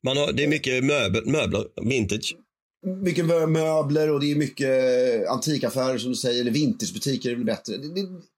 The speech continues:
Speaker 2: det är rätt kulturellt där.
Speaker 1: Mm.
Speaker 2: Runt, eh, Vasaparken.
Speaker 1: Mm.
Speaker 2: På ett mycket trevligt sätt, framförallt på sommaren.
Speaker 1: Mm. Sven Harris.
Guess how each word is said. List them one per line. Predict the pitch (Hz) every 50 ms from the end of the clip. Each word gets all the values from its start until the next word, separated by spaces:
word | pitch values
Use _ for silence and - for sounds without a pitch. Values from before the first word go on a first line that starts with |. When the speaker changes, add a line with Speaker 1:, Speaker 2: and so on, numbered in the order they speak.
| _ _ _ _ -
Speaker 2:
det | - 208
är | 220
rätt | 208 175 - -
kulturellt | - 165 151 147 - 180 180 233 214 - - - -
där. | - 62 62 - _ _ _ _ - 101
Speaker 1:
Mm. | 101 104 123 151 _ _ _ - 139
Speaker 2:
Runt, | 139 156 156 135 113 107 - - 131
eh, | 123 120 120 117 113 113 110 110 110 98 95 98 98 120
Vasaparken. | 127 - - - 78 - 78 - - - - _ _ _ _ -
Speaker 1:
Mm. | 92 95 107 139 - _ - 113
Speaker 2:
På | - 151
ett | 143 143
mycket | 160 143 - 131 120 113 110 - - -
trevligt | - 147 139 113 95 -
sätt, | 107 - -
framförallt | - 110 101 98 107 95 87
på | - -
sommaren. | 110 113 117 117 107 - _ _ _ _ - -
Speaker 1:
Mm. | 95 98 104 123 - _ _ _ _ _ _ _ _ _ _ _ -
Sven | - - 139 135 127
Harris. | 135 131 110 95 90 104 117 117 - -